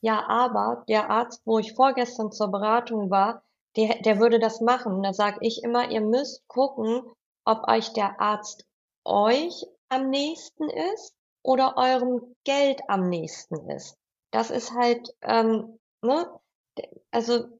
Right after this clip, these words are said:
man möchte ja langfristig und man hat so 'ne hohe Verantwortung dem Patienten gegenüber. Und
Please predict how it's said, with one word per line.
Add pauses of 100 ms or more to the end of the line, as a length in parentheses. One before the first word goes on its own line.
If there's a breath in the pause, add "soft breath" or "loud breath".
(180)
man
möchte
ja
langfristig
und
man
hat
so
'ne (540)
hohe
Verantwortung
dem
Patienten
gegenüber.
Und